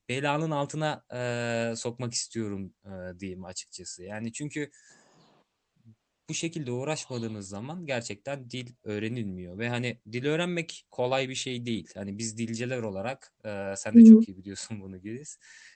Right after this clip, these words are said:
Speaker 1: Dilciler olarak he-, her zaman kolaya kaçmış, matematikten kaçan
Speaker 2: <laughs>
Speaker 1: insanlar olarak görü-, e, görüldük. <laughs> Böyle bir gerçek var ama yani,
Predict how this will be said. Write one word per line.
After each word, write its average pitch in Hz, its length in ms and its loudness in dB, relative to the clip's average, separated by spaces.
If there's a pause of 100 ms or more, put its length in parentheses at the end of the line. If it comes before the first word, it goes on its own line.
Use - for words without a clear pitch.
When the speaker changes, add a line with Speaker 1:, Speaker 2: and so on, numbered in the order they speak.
(360)
Speaker 1:
Dilciler 127 460 -4
olarak 135 520 -2
he-, 139 180 -4
her 135 180 0
zaman 131 300 -4
kolaya 113 440 -2
kaçmış, - 540 -12
matematikten 220 600 8
kaçan 226 360 8
Speaker 2:
<laughs> - 0 -
Speaker 1:
insanlar 214 420 6
olarak 110 420 -8
görü-, 95 340 -12
e, 95 180 -10
görüldük. 95 640 -10 (760)
<laughs> - 960 -4
Böyle 123 220 -2
bir 123 60 -2
gerçek 123 460 -2
var 143 160 0
ama 156 340 -4
yani, 123 400 -2